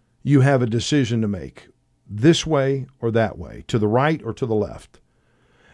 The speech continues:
And you just can't hear from God exactly on which direction to take.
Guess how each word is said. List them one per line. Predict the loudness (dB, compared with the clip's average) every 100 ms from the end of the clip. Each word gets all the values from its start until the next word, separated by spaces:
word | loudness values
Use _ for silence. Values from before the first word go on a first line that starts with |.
| -4
And | 0 2
you | 2
just | 0 0 4 4 4 -2 -6
can't | -4 -2 0 -2 -6
hear | -2 2 4 2
from | -2 -4 -2
God | -2 -4 -4 -6 -6 _ _ _ _ _ 0
exactly | 2 4 4 2 0 0 2
on | 2 0
which | 4 2 2 -2
direction | -2 0 -2 -4 -6 -4
to | -4
take. | -4 -4 -4 -12